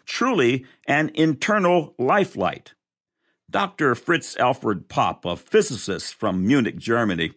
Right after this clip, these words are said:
specializes in the study of biophotons,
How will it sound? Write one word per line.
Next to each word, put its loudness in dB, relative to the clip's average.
specializes 0
in 2
the 0
study 0
of 0
biophotons, 0